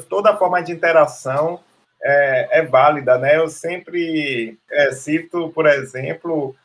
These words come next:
uma estratégia do episódio de copy com o grande Agnello Rocha, né, o professor de, de copy, e ele tava falando sobre, é, <laughs> é, porque eu fiquei tão impactado que eu sempre, de vez em quando, eu trago nos episódios,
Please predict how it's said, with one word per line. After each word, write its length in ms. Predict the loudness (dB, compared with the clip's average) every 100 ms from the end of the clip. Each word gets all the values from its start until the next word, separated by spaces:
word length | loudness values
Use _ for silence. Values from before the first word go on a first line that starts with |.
| _ _
uma 120 | 0
estratégia 1080 | 2 4 2 2 2 2 2 0 2 4 4
do 280 | 2 0 2
episódio 420 | 0 -2 -6 -6
de 160 | -10 -20
copy 440 | -2 4 4 4 -8
com 320 | -8 -6 -6
o 40 |
grande 280 | -4 -6 -2
Agnello 480 | -4 -4 -4 -4 -4
Rocha, 380 | -2 -2 -4 -8
né, 240 | -4 -4
o 80 | -4
professor 840 | -12 -16 -16 -10 -6 -4 -2 -4 -6
de, 260 | -8 -8
de 160 | -8 -16
copy, 580 | -6 2 2 2 -6 -12 _ _ _ _
e 100 | -2
ele 340 | 2 2 0 2
tava 360 | 2 4 4
falando 340 | 4 4 2 0
sobre, 600 | -2 -2 -2 -8 -8 -8 0
é, 400 | 0 0 -2 0
<laughs> 60 |
é, 20 |
porque 260 | -2 -2 0
eu 340 | 2 2 0 -2
fiquei 200 | -2 2
tão 420 | 2 2 0 -2
impactado 580 | 2 0 2 0 0 -2
que 60 |
eu 100 | -10
sempre, 300 | -6 -8 -8
de 120 | -8
vez 180 | -6 -4
em 60 | 0
quando, 200 | 0 2
eu 120 | 2
trago 300 | 2 2 0
nos 400 | -4 -4 -4 -2
episódios, 840 | 0 0 -2 0 4 4 0 -8